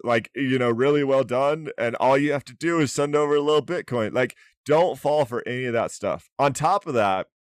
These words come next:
with cryptocurrencies, when something goes up nine hundred percent in a month or, uh, two hundred percent in a day, like, it's natural for the human brain to be like, "Hey, I should check this out." I'm not telling you not to check it out,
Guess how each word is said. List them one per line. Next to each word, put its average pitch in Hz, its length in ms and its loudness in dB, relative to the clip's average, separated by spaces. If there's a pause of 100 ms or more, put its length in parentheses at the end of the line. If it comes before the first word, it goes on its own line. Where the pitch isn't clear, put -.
(320)
with 127 140 -6
cryptocurrencies, 143 800 -4
when 117 120 -6
something 151 300 -6
goes 143 180 0
up 131 160 0
nine 123 200 0
hundred 123 220 -4
percent 120 400 -6
in 107 100 -6
a 107 60 -2
month 107 420 -2
or, 104 400 0 (240)
uh, - 40 -16 (240)
two 147 160 0
hundred 127 200 0
percent 110 320 -6
in 101 60 -6
a 107 80 -4
day, 92 380 0 (240)
like, 110 160 -2
it's 131 160 -2
natural 131 400 0
for 123 160 -6
the 117 80 -2
human 123 360 -4
brain 110 300 0
to 98 80 -4
be 98 140 -4
like, 90 340 -4 (160)
"Hey, 160 140 2
I 143 80 2
should - 180 -8
check 123 180 -4
this - 160 -14
out." 113 260 0 (460)
I'm 127 140 0
not 160 180 2
telling 175 220 0
you 151 100 -4
not 135 280 0
to - 80 -18
check 160 220 -10
it 160 60 -6
out, 160 260 0